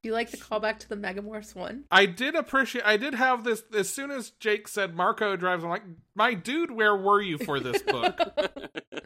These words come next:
Speaker 2: So yes, that callback was much appreciated.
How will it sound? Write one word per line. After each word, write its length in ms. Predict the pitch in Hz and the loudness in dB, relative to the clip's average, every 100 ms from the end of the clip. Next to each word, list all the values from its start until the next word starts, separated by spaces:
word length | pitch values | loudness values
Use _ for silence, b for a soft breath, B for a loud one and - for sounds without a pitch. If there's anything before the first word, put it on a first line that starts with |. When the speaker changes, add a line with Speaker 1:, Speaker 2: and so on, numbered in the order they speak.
| - - b b b b - | -12 -16 b b b b -6
Speaker 2:
So 120 | - | 0
yes, 520 | 208 202 190 131 - - 160 | 2 4 4 4 -2 -10 -2
that 240 | 190 214 | 0 0
callback 560 | 190 208 196 175 165 175 | 0 0 2 2 2 -2
was 160 | 147 | -6
much 320 | 147 170 175 | -4 -4 -4
appreciated. 920 | 170 - 143 120 - 117 110 110 107 | -6 -4 -6 -6 -8 -6 -6 -8 -14